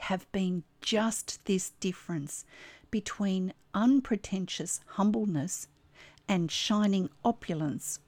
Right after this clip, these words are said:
which saved the Bayeux tapestry from almost certain destruction on a number of occasions.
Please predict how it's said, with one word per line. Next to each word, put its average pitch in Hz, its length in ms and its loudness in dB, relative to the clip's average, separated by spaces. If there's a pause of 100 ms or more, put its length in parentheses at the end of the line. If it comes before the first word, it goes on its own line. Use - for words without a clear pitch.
(300)
which 220 260 2
saved 180 460 0
the 165 80 -4
Bayeux 156 340 -2
tapestry - 600 -6
from 175 260 -2
almost 175 560 -2
certain 185 580 4
destruction - 760 -6
on 165 160 0
a 165 60 0
number 165 340 -4
of 170 100 -12
occasions. - 800 -10